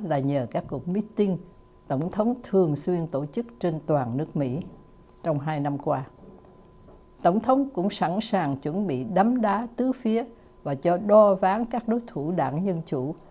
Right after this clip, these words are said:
và cáo buộc họ theo chủ nghĩa xã hội, làm cho cử tri hoảng sợ. Lợi thế của Tổng thống là trong lúc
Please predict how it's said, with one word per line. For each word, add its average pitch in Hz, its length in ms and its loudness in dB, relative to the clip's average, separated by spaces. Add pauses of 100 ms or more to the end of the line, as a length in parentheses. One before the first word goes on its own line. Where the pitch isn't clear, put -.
(220)
và 143 180 0
cáo 220 300 2
buộc 185 220 0
họ 135 360 -4
theo 190 180 -2
chủ 165 180 -6
nghĩa 175 200 -2
xã 170 320 -4
hội, 120 260 -4 (380)
làm 165 260 4
cho - 220 -2
cử 165 220 -4
tri 165 160 0 (140)
hoảng 120 200 -2
sợ. 120 300 -8 (800)
Lợi 151 280 2
thế 214 180 -2
của 233 200 -8
Tổng 139 220 -2
thống 240 280 -4
là 160 140 0
trong 190 280 2
lúc 247 100 -2